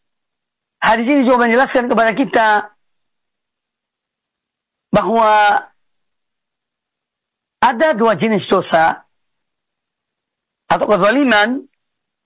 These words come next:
Ada kezaliman yang mana kezaliman pada dasarnya ada tiga macam. Tapi ada ke-, eh, kezaliman yang pertama, yaitu kezaliman yang apabila seorang sampai mati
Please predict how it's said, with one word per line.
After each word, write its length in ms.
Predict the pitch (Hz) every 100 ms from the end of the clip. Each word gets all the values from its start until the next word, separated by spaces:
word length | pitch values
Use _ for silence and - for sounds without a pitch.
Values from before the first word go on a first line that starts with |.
| _ _ _ _
Ada 160 | 226 311
kezaliman 800 | 311 262 269 262 240 247 311 381 - _ _ _ _ _ -
yang 240 | 170 175
mana 400 | 180 208 226 -
kezaliman 560 | 202 190 202 233 254 240
pada 180 | 208 202
dasarnya 400 | 180 254 247 202
ada 80 | 208
tiga 220 | 180 190
macam. 560 | 180 - 185 196 277 _ _ _ _ _ _ _ _ _ _
Tapi 140 | - 202
ada 140 | 254
ke-, 160 | 262 254
eh, 420 | 214 214 202 208 - 233 - 220
kezaliman 460 | 220 208 254 320 285
yang 80 | 262
pertama, 420 | 226 247 233 262
yaitu 240 | 277 247 247
kezaliman 720 | 247 202 233 214 196 202 294 - _ _ _ _ - -
yang 120 | 320 247
apabila 400 | 240 226 277 240
seorang 720 | - 262 254 226 220 240 262 -
sampai 640 | - 294 330 320 320 302
mati 540 | 254 254 - - 214